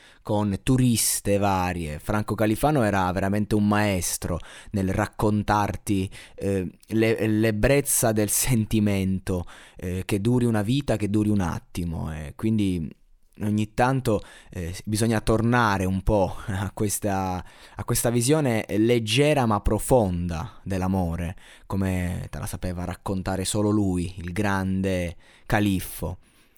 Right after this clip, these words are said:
che ci ha lasciato un po' di tempo fa, ma, insomma, lasciandoci una discografia meravigliosa, un, un, forse il più grande paroliere, eh, di quegli anni in Italia.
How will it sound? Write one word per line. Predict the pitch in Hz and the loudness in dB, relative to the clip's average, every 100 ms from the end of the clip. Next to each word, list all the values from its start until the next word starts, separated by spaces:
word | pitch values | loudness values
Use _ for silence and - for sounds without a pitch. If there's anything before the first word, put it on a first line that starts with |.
| - | -20
che | - 80 - | -14 -12 -8
ci | - | -4
ha | |
lasciato | 101 101 - 120 110 98 98 | -2 0 2 2 2 2 -2
un | 95 | -2
po' | 98 | -2
di | 95 | 0
tempo | 92 92 92 | -2 -4 -4
fa, | - 113 110 90 76 58 | 0 0 2 0 -4 -8
ma, | 60 69 52 67 - 78 | -10 -10 -12 -12 -14 -14
insomma, | 82 73 80 | -14 -12 -8
lasciandoci | 82 95 - 110 98 101 95 - 82 - - - | -4 -2 0 0 0 0 -2 -4 -6 -8 -14 -8
una | 104 | -4
discografia | 95 95 - 98 92 - 98 95 90 87 | -2 -2 -2 -2 -2 -2 -2 -2 -2 -2
meravigliosa, | 98 98 98 101 98 78 82 | -2 0 0 0 0 -2 -4
un, | 85 95 104 | -4 -4 -2
un, | 110 117 | -2 0
forse | 151 - 120 - | 0 2 0 0
il | 107 | -4
più | - 110 | -2 0
grande | 123 131 131 120 | 2 2 2 2
paroliere, | 113 117 113 113 117 117 110 104 98 90 - - - - | 2 0 2 2 4 4 4 2 -2 -4 -14 -20 -20 -16
eh, | - 85 92 | -10 -8 -6
di | 101 | -4
quegli | - 98 98 | -2 0 2
anni | 92 85 85 | 0 -2 -4
in | 87 | -4
Italia. | 87 - 87 - 65 - | -4 -4 -4 -4 -8 -10